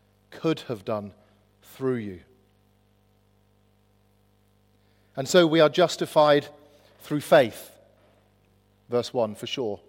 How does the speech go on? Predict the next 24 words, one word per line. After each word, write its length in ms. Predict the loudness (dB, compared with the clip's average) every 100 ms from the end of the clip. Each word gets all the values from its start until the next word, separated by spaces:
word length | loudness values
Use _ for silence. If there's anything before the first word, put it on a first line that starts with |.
| _ _ _ _ _ _ _ _ _
It's 80 | -12 -2
always 380 | 2 4 2 -2 -18 -4
by 140 | -2
faith 500 | -2 -4 -6 -8 -20 _ _ _ _ _ _ -10
in 180 | -8
Christ. 640 | -4 -2 -2 -6 -14 -16 -20 _ _ _ _
We 160 | -2 0
will 100 | 2
need 220 | 2 2
endurance 800 | 0 6 8 10 8 4 0 -6
for 140 | -4
the 100 | -4
suffering 520 | 2 2 2 0 0 0
that 80 |
will 120 | -4 -2
come 300 | 2 2 2
because 240 | -4 -4
of 100 | -4
Christ, 520 | 0 2 2 -6 -18 _ -20 -12
for 140 | -10
sure. 520 | -4 0 2 2 -2 -10 -8
And 160 | -6 0
some 260 | 4 4 4
here 320 | 4 4